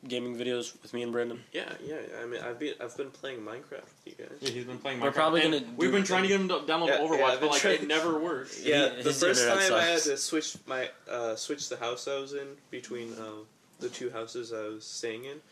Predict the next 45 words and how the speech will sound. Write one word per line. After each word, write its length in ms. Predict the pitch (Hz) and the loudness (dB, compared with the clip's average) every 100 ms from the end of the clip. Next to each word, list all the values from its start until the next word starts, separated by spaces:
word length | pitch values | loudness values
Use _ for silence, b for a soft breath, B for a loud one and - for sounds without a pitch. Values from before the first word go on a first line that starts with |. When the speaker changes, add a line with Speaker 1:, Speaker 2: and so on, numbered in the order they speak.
| b b b | b b b
Speaker 2:
and 260 | 117 113 110 | -6 -6 -6
the 80 | 123 | -4
second 340 | 160 165 156 | -2 -4 -6
time 260 | - 139 135 | -4 -4 -2
my 80 | |
sister 360 | 123 165 - 147 | -4 -4 -2 -2
was 180 | 123 117 | -2 -6
using 260 | 139 143 127 | -10 -10 -10
my 200 | 110 104 - - | -8 -10 -12 -4
PlayStation 460 | 147 - 135 127 | -4 -4 -8 -10
four 220 | 113 131 127 | -6 -4 0
to 80 | |
watch 260 | 117 117 - | -2 -4 -6
YouTube, 400 | 131 185 110 107 - b b b | -8 -6 -6 -8 -12 b b b
and 100 | 120 | -6
it, 100 | 104 | -2
like, 220 | 117 117 | -4 -2
buffered 400 | 117 120 156 156 | -4 -2 -2 -2
once, 340 | 170 165 180 - | -2 -6 -6 -8
and 100 | 127 | -10
she's 180 | - 135 | -12 -10
like, 240 | 127 - - B B B B _ - | -10 -12 -20 B B B B _ 2
"Eh, 500 | 233 220 208 208 208 | 4 6 6 6 4
I'm 120 | 226 | 0
just 220 | 214 190 - | -2 -2 0
gonna 280 | 147 127 - - _ | 2 2 -2 -12 _
th-, 160 | - - 117 - | -2 -2 -6 -6
just 220 | 151 - | -4 -4
cancel 420 | - 160 139 - | -4 -2 -2 -2
Speaker 1:
She 100 | 135 | 0
Speaker 2:
that 80 | 143 | 2
Speaker 1:
didn't 200 | 151 123 | 2 2
Speaker 2:
download." 40 | 117 | 2
Speaker 1:
pause 260 | 110 113 | 4 4
it, 120 | 123 | 2
she 120 | - 117 | -2 0
just 80 | 101 | 4
Speaker 2:
She 60 | 214 | 4
didn't 180 | 104 | 4
pause 240 | 104 160 110 | 2 2 2
Speaker 1:
canceled 40 | |
Speaker 2:
it, 40 | 107 | -2
Speaker 1:
it. 60 | |
Speaker 2:
she 140 | - 143 | -4 -10
canceled 640 | - 147 147 - 104 - | -10 -8 -8 -10 -12 -20